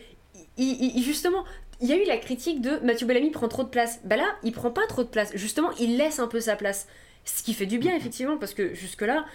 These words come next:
Speaker 1: et je comprends cette critique de il prend trop de, enfin, il prend trop de place. Oui et non, c'est entre grosses guillemets, il prend de la place. C'est,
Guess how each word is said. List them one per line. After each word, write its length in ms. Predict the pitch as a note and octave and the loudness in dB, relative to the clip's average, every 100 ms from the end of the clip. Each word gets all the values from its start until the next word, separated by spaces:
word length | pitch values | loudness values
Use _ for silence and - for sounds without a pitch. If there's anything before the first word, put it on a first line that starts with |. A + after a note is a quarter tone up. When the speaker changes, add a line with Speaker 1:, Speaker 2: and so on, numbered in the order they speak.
| - - | -18 -2
Speaker 1:
et 80 | G3 | 0
je 100 | G#3+ | 2
comprends 280 | A3+ A3 | 0 -2
cette 180 | G#3 F#3+ | -4 -4
critique 320 | - G3 C#4 | -6 -6 -6
de 140 | G#3+ C#4 C#4 - - - | -2 -4 -4 -18 -20 -10
il 60 | G#3 | -8
prend 200 | - G3+ | -4 -4
trop 160 | - F3+ | -4 -8
de, 60 | - | -6
enfin, 200 | - G3+ | -4 -2
il 80 | A3+ | -2
prend 160 | - G3+ | -2 -4
trop 160 | - | -2
de 60 | F#3+ | -4
place. 320 | - G#3+ G#3+ | 0 0 0
Oui 260 | A3 G#3 A3+ | -2 2 2
et 40 | |
non, 160 | A3 A3 | 2 0
c'est 260 | G#3+ F3+ - | -2 -4 -2
entre 240 | F#3 - | -4 -6
grosses 260 | F3+ F#3 F3+ | -6 -8 -6
guillemets, 240 | G#3 A3 | -2 0
il 40 | F3+ | 0
prend 180 | - E3+ | -2 -2
de 40 | |
la 80 | E3 | -2
place. 200 | F3 E3 | -2 -4
C'est, 280 | - E3+ E3 | -4 -4 -6